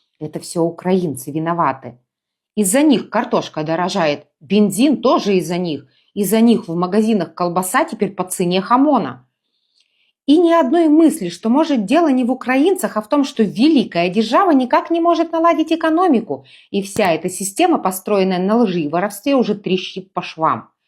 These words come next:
Интернет с перебоями работает. Ясень пень – это украинские хакеры, которые сидят у себя в подвалах и тратят драгоценное электричество на то,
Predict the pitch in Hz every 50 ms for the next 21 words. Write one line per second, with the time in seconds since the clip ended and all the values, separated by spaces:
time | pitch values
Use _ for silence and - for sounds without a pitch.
0 | _ _ _ _ _ _ _ _ _ _ _ _ _ - 220 240 240 240 262 262
1 | 320 415 453 453 - - 349 302 285 220 240 220 196 185 180 170 170 165 170 156
2 | 165 156 160 156 143 151 _ _ _ _ - 147 139 170 196 196 196 - 254 247
3 | 269 269 - - 330 349 320 285 294 294 294 285 285 294 285 285 302 302 311 311
4 | 311 - - 285 302 302 - 349 330 311 311 - 233 208 208 - 226 220 254 247
5 | 247 247 240 - 254 233 220 262 240 - - 214 214 - 226 220 226 196 - -
6 | 233 220 202 208 262 330 370 320 247 - - 226 226 233 226 269 370 359 320 226
7 | 220 226 214 220 226 226 - - 285 330 339 302 262 247 240 233 220 226 226 -
8 | 262 277 349 330 294 262 - - 208 214 214 214 - 349 415 415